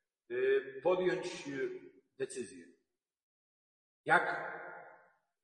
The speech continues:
chcemy, aby wyglądało moje życie?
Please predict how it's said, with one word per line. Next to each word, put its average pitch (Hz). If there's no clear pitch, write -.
chcemy, 143
aby 131
wyglądało 135
moje 120
życie? -